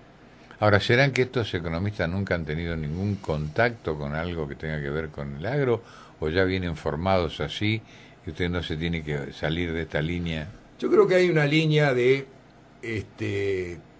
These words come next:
Speaker 2: subestimar y, y, y prejuicio de que el sector, este, agropecuario es un sector que, que tira manteca al techo, que, que, este,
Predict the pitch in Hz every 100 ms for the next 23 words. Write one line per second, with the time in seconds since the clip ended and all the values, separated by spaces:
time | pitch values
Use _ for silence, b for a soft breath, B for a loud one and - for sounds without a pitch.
0 | - - - 127 123 - 120 143 160 165
1 | 156 - - - - 104 98 90 107 110
2 | 113 117 117 - 151 151 151 151 143 107
3 | 104 104 101 98 104 104 135 127 110 -
4 | 101 98 92 90 85 B B B B 104
5 | 104 98 98 120 127 123 120 110 107 104
6 | 101 107 104 92 - 113 113 104 B B
7 | B - - 95 92 90 78 95 92 -
8 | 113 110 101 101 104 101 - 127 139 135
9 | - 131 123 120 113 101 104 95 92 87
10 | 90 - B B B - 98 90 92 90
11 | 82 - 95 92 92 90